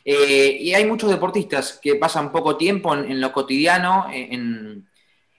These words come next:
en, en lo normal, ¿no? En la, en la normalidad que estábamos acostumbrados. Eh,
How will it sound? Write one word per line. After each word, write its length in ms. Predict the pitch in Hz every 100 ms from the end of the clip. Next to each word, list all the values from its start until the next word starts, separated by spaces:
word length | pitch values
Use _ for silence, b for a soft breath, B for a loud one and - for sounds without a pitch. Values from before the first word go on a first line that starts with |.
| _
en, 720 | 123 123 117 117 117 117 -
en 140 | 113 127
lo 120 | 139
normal, 360 | 143 175 170 151
¿no? 140 | 175
En 60 | 175
la, 60 |
en 40 | 151
la 160 | 151
normalidad 280 | 151 151 180
que 80 | 165
estábamos 440 | 175 175 165 156
acostumbrados. 880 | 147 143 143 147 165 175 151 139 - 147
Eh, 640 | 147 147 147 147 147